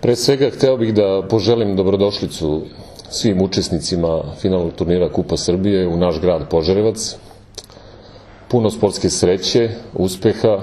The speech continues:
prijatan boravak u našem gradu. E, mi živimo u znaku odbojke već nedelju dana, velika euforija u gradu.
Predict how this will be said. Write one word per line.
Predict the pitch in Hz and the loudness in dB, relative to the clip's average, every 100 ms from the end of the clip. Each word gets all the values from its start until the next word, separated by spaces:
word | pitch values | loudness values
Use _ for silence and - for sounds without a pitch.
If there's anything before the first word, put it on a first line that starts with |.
| - - - - - - - - | -8 -16 -20 -20 -20 -20 -12 -2
prijatan | 98 101 104 92 | 0 2 0 2
boravak | 101 104 98 - | 2 0 -2 0
u | |
našem | 98 98 - 92 | -2 0 -2 0
gradu. | 95 98 104 101 92 | 2 2 0 -2 -2
E, | 104 - - - - - - - - - - - - - - 95 95 92 | -8 -18 -20 -20 -20 -20 -20 -20 -20 -20 -20 -20 -20 -8 0 2 2 2
mi | 117 | 2
živimo | 107 113 120 113 110 | 2 0 2 2 2
u | 104 | 0
znaku | 98 110 107 98 | 2 0 0 0
odbojke | 101 101 98 - 90 87 82 80 - 87 | 0 2 -2 0 0 0 -4 -10 -14 -6
već | 90 92 - - | -2 0 0 0
nedelju | 90 95 90 87 | 0 2 0 0
dana, | 90 101 110 104 104 98 90 - - | 0 0 0 0 0 0 -4 -8 -8
velika | 95 110 107 - 95 | 0 0 2 2 2
euforija | 90 - 98 90 85 | 2 2 2 2 0
u | 80 | 2
gradu. | 85 90 95 120 | 2 2 0 -2